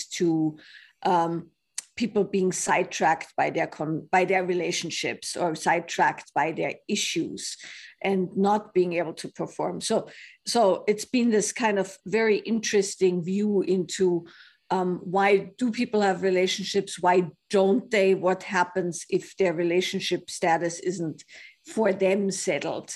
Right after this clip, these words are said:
And um, I think, uh, one of the greatest changes I've seen, and then we'll talk about what stayed the same, but one of the greatest changes I've seen is, I think, more people have become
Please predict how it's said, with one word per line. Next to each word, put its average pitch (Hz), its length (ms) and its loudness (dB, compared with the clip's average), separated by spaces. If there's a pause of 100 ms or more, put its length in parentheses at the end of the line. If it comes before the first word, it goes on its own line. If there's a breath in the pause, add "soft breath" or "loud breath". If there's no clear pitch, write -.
(120)
And 170 380 -2 (500 loud breath)
um, 170 500 2
I 190 60 2
think, 196 460 0 (160)
uh, 185 60 2 (200)
one 208 240 0
of 190 180 -2
the 190 60 0
greatest 208 680 0
changes 208 680 0
I've 139 240 -4
seen, 147 520 -4
and 160 140 -2
then 156 160 -2
we'll 160 120 -4
talk 151 280 -2
about 143 280 -4
what 139 180 -8
stayed - 360 -4
the 151 60 -10
same, 156 240 -4
but 160 180 -4 (280 loud breath)
one 220 160 0
of 214 140 -2
the 202 80 0
greatest 196 500 2
changes 208 420 0
I've 151 160 -2
seen 175 320 -2
is, 165 200 -4
I 175 80 -2
think, 185 340 -2 (380 loud breath)
more 208 420 4
people 220 540 -4
have 180 440 -2
become 190 760 -2